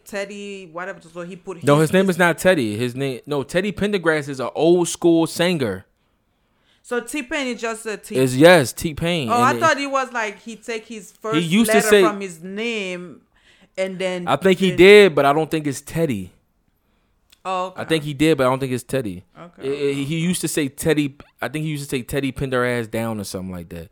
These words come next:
Speaker 1: Okay.
Speaker 2: Instead of saying Teddy P-, uh, Pendergrass. Teddy Pendergrass is an actual singer.
Speaker 1: Okay.
Speaker 2: F-, an actual singer. And T-Pain is an actual singer too. You ever see him sing?
Speaker 1: Yes.
Speaker 2: Yes, I watched those videos.
Speaker 1: They be
Speaker 2: People
Speaker 1: doing
Speaker 2: was
Speaker 1: the
Speaker 2: hating
Speaker 1: video
Speaker 2: on
Speaker 1: on
Speaker 2: him.
Speaker 1: YouTube where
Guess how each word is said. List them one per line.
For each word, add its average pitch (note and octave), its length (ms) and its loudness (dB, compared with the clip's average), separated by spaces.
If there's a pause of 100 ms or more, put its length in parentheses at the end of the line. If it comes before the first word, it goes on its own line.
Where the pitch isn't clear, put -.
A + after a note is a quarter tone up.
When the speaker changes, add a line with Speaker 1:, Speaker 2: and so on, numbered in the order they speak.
(100)
Speaker 1:
Okay. F#3 180 -18
Speaker 2:
Instead B2 220 -2
of B2 60 -6
saying B2 280 -8
Teddy B2 320 -6
P-, - 260 -10
uh, A2+ 120 -6
Pendergrass. G2 680 -8
Teddy C#3+ 240 -2
Pendergrass C#3 420 -4
is A2 80 -12
an A2 140 -6 (100)
actual B2 420 -2
singer. A2+ 520 -6 (720)
Speaker 1:
Okay. G#2+ 120 -6
Speaker 2:
F-, - 20 -2
an - 80 -8
actual C#3 600 -2
singer. B2+ 520 -6 (280)
And D3 160 0
T-Pain G#3 460 2
is F3+ 80 6
an D#3 100 4
actual D#3 380 2
singer D#3 300 -2
too. G3+ 100 -6
You F3+ 120 2
ever E3 120 2
see F3 180 -2
him F3 140 0
sing? G3+ 440 -2 (240)
Speaker 1:
Yes. F#3+ 500 -20
Speaker 2:
Yes, B2 300 -2
I G#2+ 120 0
watched D3+ 320 2
those D#3 160 4
videos. C#3+ 280 2
Speaker 1:
They A#2 60 0
be A2 60 -6
Speaker 2:
People C#3 60 2
Speaker 1:
doing - 160 -2
Speaker 2:
was C#3+ 80 0
Speaker 1:
the D#3+ 100 2
Speaker 2:
hating E3 140 2
Speaker 1:
video C3 120 0
Speaker 2:
on A#2+ 100 0
Speaker 1:
on G#2+ 60 -2
Speaker 2:
him. G#3 120 -6
Speaker 1:
YouTube F#3+ 460 -14
where F3 200 -10